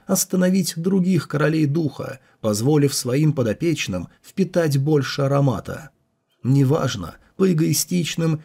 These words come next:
или бескорыстным соображениям, но все короли духа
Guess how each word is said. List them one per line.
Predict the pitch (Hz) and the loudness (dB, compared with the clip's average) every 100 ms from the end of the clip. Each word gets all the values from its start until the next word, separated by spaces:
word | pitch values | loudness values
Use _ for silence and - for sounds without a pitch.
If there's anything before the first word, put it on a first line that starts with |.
| - | -2
или | 196 175 | 0 2
бескорыстным | 175 - 151 180 180 - 160 | 0 0 0 0 0 -2 -2
соображениям, | - 135 123 113 143 185 123 95 - - - | 0 0 0 -2 0 0 0 -2 -6 -12 -6
но | 180 180 | 0 0
все | - - 185 | 0 0 0
короли | 175 147 151 170 | 2 0 0 0
духа | 127 190 160 - - | 0 0 -2 -4 -10